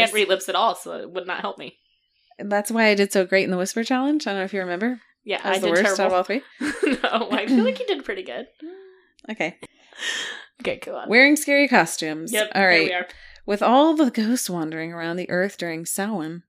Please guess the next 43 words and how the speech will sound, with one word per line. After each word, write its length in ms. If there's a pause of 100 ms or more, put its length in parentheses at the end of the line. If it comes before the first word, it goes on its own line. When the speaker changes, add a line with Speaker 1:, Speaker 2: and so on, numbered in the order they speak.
Speaker 1:
the 80
Celts 400
had 220
to 100
get 200
creative 680
to 220
avoid 380
being 320
terrorized 540
by 140
evil 240
spirits. 560 (360)
This 100
is 60
probably 300
similar 340
to 120
what 140
you 120
said. 360
So, 240 (480)
um, 360
they 120
decided 420
to 80
fake 260
out 180
the 60
ghosts 300
by 140
wearing 300
disguises 760
so 120
they 160
would 120
be 80
confused 500
as 120
spirits 440
and 100
left 220
alone. 360